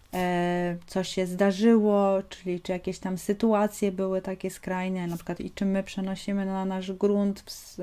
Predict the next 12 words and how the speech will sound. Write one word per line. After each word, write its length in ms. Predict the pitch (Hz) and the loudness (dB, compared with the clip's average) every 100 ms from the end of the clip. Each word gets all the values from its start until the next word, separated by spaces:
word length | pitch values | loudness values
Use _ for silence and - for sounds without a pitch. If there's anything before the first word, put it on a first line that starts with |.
| 180 | -2
e, 520 | 185 185 185 180 180 180 196 - | 0 0 -2 -2 -4 -8 -10 -10
nie 80 | 175 | -8
wiem, 140 | 170 | -4
no 100 | 214 | -2
to 100 | 220 | 4
mówię, 280 | 247 196 185 | 4 6 0
nawet, 560 | 185 226 220 202 - 196 | 2 2 2 -6 -12 -8
nawet 360 | 190 196 190 | -4 -2 -2
okej. 400 | - - - - - - - - - - - - | -4 -8 -10 -10 -14 -20 -20 -18 -20 -20 -8 6
Ale 280 | 254 302 | 8 8
powiem 300 | 240 220 214 | 6 4 4
wam, 360 | 180 170 170 | 4 0 0